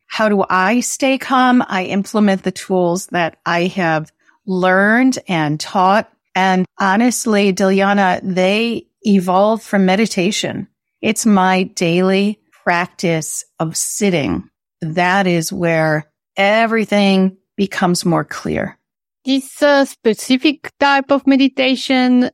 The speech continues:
Speaker 2: what kind of meditation you do?
Speaker 1: Right, because there are many kinds of meditations.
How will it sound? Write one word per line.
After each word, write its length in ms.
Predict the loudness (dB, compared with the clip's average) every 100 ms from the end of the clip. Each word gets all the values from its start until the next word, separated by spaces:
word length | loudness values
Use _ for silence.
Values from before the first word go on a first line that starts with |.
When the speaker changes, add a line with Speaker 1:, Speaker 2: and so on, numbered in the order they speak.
| -4
Speaker 2:
what 260 | -2 0
kind 200 | 0 0
of 100 | 2
meditation 600 | 2 0 -2 -2 -2 0
you 120 | 0 0
do? 160 | -4 -10 _
Speaker 1:
Right, 320 | -4 -2 -2 -6 _
because 380 | -2 0 0 0
there 180 | 0
are 120 | 0 2
many 400 | 2 2 0 -2
kinds 520 | -4 -4 -2 -2 -6
of 180 | -6 -2
meditations. 1040 | -2 -2 -4 -4 -4 -6 -8 -8 -8